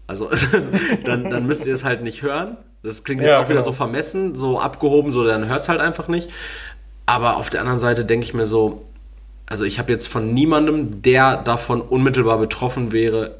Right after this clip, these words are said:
Speaker 1: gehört, dass das verletzend wäre. Also wenn ich jetzt irgendwo, beispielsweise,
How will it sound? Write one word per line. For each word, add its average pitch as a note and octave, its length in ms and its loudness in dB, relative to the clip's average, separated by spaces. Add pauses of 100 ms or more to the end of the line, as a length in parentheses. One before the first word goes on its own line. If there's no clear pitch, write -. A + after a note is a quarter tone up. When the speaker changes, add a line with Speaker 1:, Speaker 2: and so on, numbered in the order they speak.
(120)
Speaker 1:
gehört, A2 400 -2 (140)
dass G2+ 180 -6
das G#2 140 -4
verletzend F2+ 480 -8 (300)
wäre. F2 340 -10 (100)
Also G#2+ 160 -6
wenn D3+ 80 6
ich D3+ 80 4
jetzt C#3 100 2
irgendwo, D#3+ 220 2
beispielsweise, D3+ 540 2